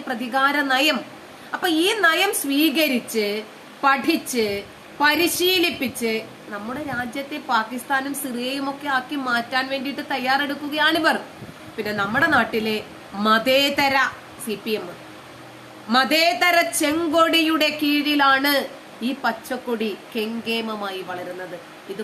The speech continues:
പറയാൻ നട്ടെല്ല് തന്നെ വേണം. കാരണം എങ്ങനെയെങ്കിലും ഇവരെ ഒന്ന് വളർത്തി വലുതാക്കണം. നമ്മുടെ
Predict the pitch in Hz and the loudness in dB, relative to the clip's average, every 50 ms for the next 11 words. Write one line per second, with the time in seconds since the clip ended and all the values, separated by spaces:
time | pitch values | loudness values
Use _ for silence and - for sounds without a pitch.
0 | 214 - 202 175 180 190 196 202 202 185 175 156 - - - - - - - - | -6 -6 -6 -4 -4 -4 -2 -2 -2 -2 -2 -6 -10 -16 -18 -18 -18 -18 -18 -16
1 | - 180 190 185 180 - - - 220 208 208 208 202 185 190 180 180 175 170 165 | -12 -8 -8 -8 -8 -8 -8 -8 -6 -6 -6 -8 -8 -8 -8 -8 -8 -10 -10 -10
2 | 170 170 170 175 170 - - - - - - 277 330 330 302 269 269 302 302 330 | -10 -10 -10 -10 -12 -14 -16 -20 -18 -10 -6 -6 -4 -4 -4 -4 -4 -4 -4 -4
3 | 320 285 294 311 294 269 240 277 294 294 285 269 277 262 254 240 247 247 247 - | -4 -4 -2 -2 -2 -2 -2 -2 -2 -2 -2 -4 -2 -2 0 0 0 0 -2 -4
4 | 285 254 262 254 254 285 285 277 285 302 285 247 - - 247 302 | -6 -4 -4 -2 2 2 2 2 2 2 0 0 -2 -4 -6 -6